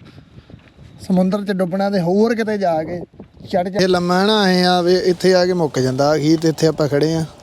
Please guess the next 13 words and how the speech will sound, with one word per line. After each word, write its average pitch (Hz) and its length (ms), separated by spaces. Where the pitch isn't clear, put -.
ਐਂ। 170 140
ਹਾਂਜੀ, 202 300
ਵੀਡੀਓ 226 420
ਦੇਖ 208 280
ਰਹੇ 220 180
ਸਾਰੇ 208 280
ਦਰਸ਼ਕਾਂ, 196 540
ਸੱਜਣਾ, 185 360
ਮਿੱਤਰਾਂ 180 400
ਨੂੰ 185 140
ਸਤਿ 165 220
ਸ੍ਰੀ 175 360
ਅਕਾਲ। 170 440